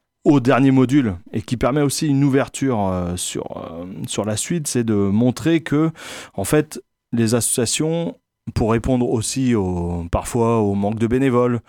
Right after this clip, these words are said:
ou au manque de, de volonté, en fait, de, de s'inscrire dans un conseil d'administration, on va, on va plutôt aller sur de la mutualisation. Et donc, mutualisation des moyens humains, des moyens, en fait, euh, matériels. Et donc, ça peut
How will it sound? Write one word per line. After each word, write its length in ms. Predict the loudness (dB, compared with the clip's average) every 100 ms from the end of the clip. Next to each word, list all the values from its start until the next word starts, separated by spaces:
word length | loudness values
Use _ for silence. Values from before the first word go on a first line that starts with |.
| -20 -4
ou 140 | 0 2
au 40 |
manque 260 | 2 0 0
de, 580 | 0 0 0 -2 -2 -2
de 100 | -2
volonté, 460 | 0 0 0 -2
en 80 | -4
fait, 180 | -4 -6
de, 260 | -8 -10 -8
de 120 | -8
s'inscrire 360 | -6 -6 -4 -4
dans 160 | -4
un 60 | -4
conseil 240 | -6 -6
d'administration, 580 | -2 -2 -4 -6 -6 -8 -10 -18 -18 -14 -4
on 120 | 0
va, 180 | 0 2
on 80 | 2
va 160 | 0
plutôt 360 | 0 -2 2 2
aller 140 | 2
sur 180 | 0 0
de 60 | 2
la 80 |
mutualisation. 720 | 2 2 2 2 2 0 -4 -10 _ _ _ -4
Et 80 |
donc, 220 | -2 -2 0
mutualisation 880 | 0 2 2 2 0 -2 -2 -4 -6
des 240 | -2 0
moyens 320 | 2 2 2
humains, 420 | 2 2 2 0 -4 -10
des 240 | -2 2
moyens, 360 | 2 2 2 0
en 120 | -2
fait, 280 | -4 -8 -6
euh, 100 | -2
matériels. 580 | -2 -2 -2 -2 -2 -6 _ _ _ _ -8
Et 80 | -2
donc, 200 | -2 -2
ça 120 | -4
peut 280 | 0 0